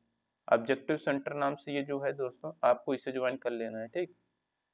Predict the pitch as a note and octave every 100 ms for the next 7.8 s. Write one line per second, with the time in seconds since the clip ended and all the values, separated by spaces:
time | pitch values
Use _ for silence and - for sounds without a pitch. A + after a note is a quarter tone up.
0 | - A2+ A#2+ C#3 B2+ C3+ C#3 B2+ - C3+
1 | - C3 B2+ A#2 C3+ C3+ B2+ B2 B2 C#3+
2 | C#3+ C#3 B2+ - B2 - B2 B2 A#2+ A#2
3 | A#2+ D#3 - _ _ _ _ - - D#3
4 | D3 C#3 D3 C3 C3+ C3+ C#3 C#3 C#3+ D3+
5 | F#3+ - C3 - C3 B2 C3+ D3 E3 D#3+
6 | D3 D3 C#3 D#3+ D#3 C3+ - D3 C3+ D3
7 | D3 - B2+ C#3+ C#3 C3+ B2+ D3